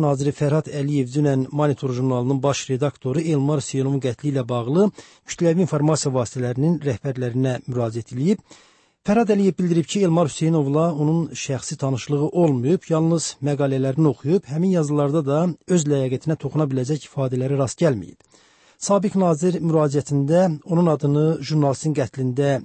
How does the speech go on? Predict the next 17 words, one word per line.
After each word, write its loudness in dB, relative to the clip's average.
sifarişçi -6
kimi 0
göstərən -2
Hazım 0
Məmmədovu 0
da -10
tanımadığını -8
deyib. -20
Çoxsaylı 0
qətllər 2
və 2
adam 2
oğurluğunda 0
ittiham -2
edilən -4
Daxili 0
İşlər -4